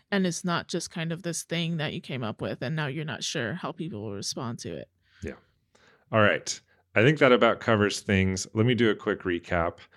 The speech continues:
Speaker 2: Uh, the core question that we started with at the top of this was, "How do I get a big name speaker at my conference?" That's the question that we get asked a lot.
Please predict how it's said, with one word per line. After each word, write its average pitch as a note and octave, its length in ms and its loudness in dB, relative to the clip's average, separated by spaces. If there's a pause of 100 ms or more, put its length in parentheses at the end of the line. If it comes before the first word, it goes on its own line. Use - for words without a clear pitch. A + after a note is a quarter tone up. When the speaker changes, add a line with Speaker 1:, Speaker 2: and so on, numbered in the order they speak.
(360)
Speaker 2:
Uh, F2 380 2
the F2+ 160 -4
core B2 260 4
question A2+ 520 4
that F#2+ 140 0
we F#2 120 -2
started G2 680 0
with F#2 240 -2
at E2+ 140 -8
the F2+ 80 -6
top F#2+ 340 -2
of F2+ 120 -4
this F2+ 480 -2 (420)
was, E2 680 0
"How - 280 -4
do B2 160 -2
I B2+ 60 0
get G#2 260 -2
a F2 60 -2
big D#2+ 320 -6
name D#2 220 -6
speaker D2+ 600 -8
at - 140 -12
my C#2+ 100 -12
conference?" C#2 560 -12
That's D2 200 -10
the - 80 -12
question D#2+ 440 -8
that D2 80 -8
we D2+ 100 -8
get D2 160 -8
asked C#2+ 360 -8
a C#2+ 40 -8
lot. E2 480 -2